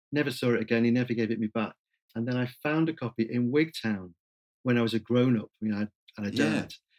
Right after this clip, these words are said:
Speaker 1: and thought, "Oh, there's that book." And I took it. And honestly, I didn't need to start again. I remembered everything about where, as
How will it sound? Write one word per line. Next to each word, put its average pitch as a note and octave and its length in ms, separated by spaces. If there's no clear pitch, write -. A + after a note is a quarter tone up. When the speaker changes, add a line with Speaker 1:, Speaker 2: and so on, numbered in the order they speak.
Speaker 1:
and A2 80
thought, B2+ 180
"Oh, G#3+ 140
there's F#3+ 280
that - 200
book." G#3+ 220
And A#2+ 80
I B2 40
took - 240
it. A2+ 140
And A#2 160
honestly, A#2 580
I A#2 320
didn't B2+ 300
need A#2+ 220
to - 80
start A2+ 320
again. C#3+ 340
I A#2+ 60
remembered A#2 420
everything A#2+ 500
about - 200
where, G#2 180
as - 80